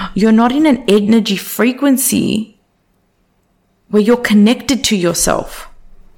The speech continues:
where you're connected inwardly, where you smile at someone and you're like, "Hey, how you going?" You're starting a conversation.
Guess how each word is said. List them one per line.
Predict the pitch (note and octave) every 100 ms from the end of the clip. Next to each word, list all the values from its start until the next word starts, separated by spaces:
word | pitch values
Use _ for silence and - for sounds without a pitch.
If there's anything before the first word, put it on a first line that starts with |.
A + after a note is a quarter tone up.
| _ - - - _ _ _ _ _ _ _ _ _ G#3
where | G#3
you're | A3+
connected | G#3+ G#3+ G#3+ - C#4+ G#3
inwardly, | - G3+ A#3+ G#3+ F#3+ - - - - - - - - - -
where | A3 G#3
you | G#3
smile | - G3+ F#3+ A#3 C4
at | -
someone | F#3+ F#3 F#3+
and | G#3+
you're | A3+
like, | -
"Hey, | - D#4 B3
how | G#3+
you | A#3 A3
going?" | G#3+ A#3+ F2 D#2 - - - - - -
You're | F#3+
starting | - G#3+ A#3 A#3+
a | A3+
conversation. | G#3 G3 F3+ - F#2+ A2 - - -